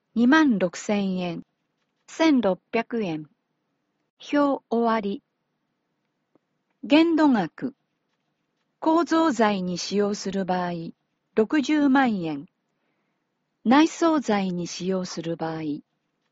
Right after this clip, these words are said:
三十五万円。構造材及び内装材の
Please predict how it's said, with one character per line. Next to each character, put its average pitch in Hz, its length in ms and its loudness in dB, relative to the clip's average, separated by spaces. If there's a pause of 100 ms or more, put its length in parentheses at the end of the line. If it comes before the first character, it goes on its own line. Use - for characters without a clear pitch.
(100)
三 311 380 2
十 190 260 -2
五 165 140 -2
万 175 340 -6
円。 160 260 -8 (1120)
構 320 240 4
造 330 280 2
材 185 400 -2 (100)
及 214 300 0
び 208 160 -2
内 233 260 2
装 285 300 0
材 185 280 -2
の 170 280 -8